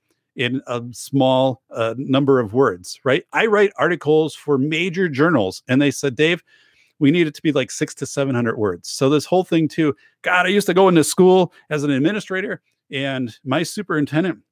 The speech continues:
every Monday morning had this, this meeting that would be, like, four hours where we'd all have to meet as a cabinet. God, that could have been done in forty-five minutes, put together an agenda. But I mean, it was,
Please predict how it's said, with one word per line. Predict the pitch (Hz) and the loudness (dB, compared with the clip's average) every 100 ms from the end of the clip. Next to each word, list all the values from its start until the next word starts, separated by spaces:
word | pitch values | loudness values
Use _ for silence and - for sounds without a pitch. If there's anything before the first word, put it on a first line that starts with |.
| _ _ _ _ _ 151 | _ _ _ _ _ -2
every | 170 190 | 0 0
Monday | 180 190 | 0 2
morning | 160 165 156 123 | 4 4 4 0
had | 120 120 | -4 -4
this, | 117 107 | -6 -8
this | - 120 - | -8 -10 -6
meeting | 127 143 147 | 0 2 2
that | 131 | 0
would | 123 123 | -4 -2
be, | 135 | -2
like, | 127 | -2
four | - 180 170 | -2 2 4
hours | 180 180 139 - | 4 2 0 0
where | 117 | -2
we'd | 117 120 | 0 0
all | 139 | 0
have | 139 | 0
to | - | -2
meet | 127 139 | 0 2
as | 123 | 0
a | 117 | -4
cabinet. | - 131 143 127 101 _ _ _ _ | -6 -4 -2 -4 -6 _ _ _ _
God, | 233 240 | 0 0
that | 269 302 | 0 -2
could | 233 | -2
have | 185 | 2
been | 147 143 | 0 2
done | 147 160 | 2 4
in | 147 | 2
forty-five | - 185 214 185 - 151 | 0 0 0 -2 -6 -4
minutes, | 120 104 104 - | -2 -2 -4 -8
put | - 208 202 | -2 -2 0
together | 165 170 165 | 0 0 2
an | 151 | 2
agenda. | 120 95 113 113 113 | 0 -2 -2 2 0
But | 101 113 | 0 -2
I | 117 | -2
mean, | 120 110 110 | -2 -4 -4
it | 165 196 | -4 -4
was, | 180 151 - - - - | -2 -4 -8 -10 -10 -12